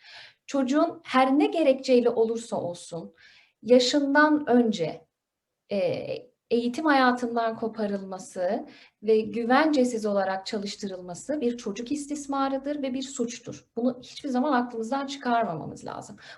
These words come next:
Bu göçmen çocuk da olsa bizim sorumluluğumuz var. Çünkü biz biliyoruz ki istismar edilen çocuklar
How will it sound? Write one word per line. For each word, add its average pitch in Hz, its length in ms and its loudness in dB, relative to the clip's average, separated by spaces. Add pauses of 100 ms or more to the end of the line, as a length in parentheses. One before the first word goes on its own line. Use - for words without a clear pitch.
Bu 254 80 0
göçmen 320 440 4
çocuk 254 340 -2
da 240 100 4
olsa 226 460 4 (180)
bizim 214 240 -2
sorumluluğumuz 190 760 -2
var. 277 280 2 (200)
Çünkü 254 440 4 (180)
biz 208 200 -4
biliyoruz 269 480 2
ki 254 100 -2
istismar 285 540 2
edilen 240 380 4
çocuklar 240 640 6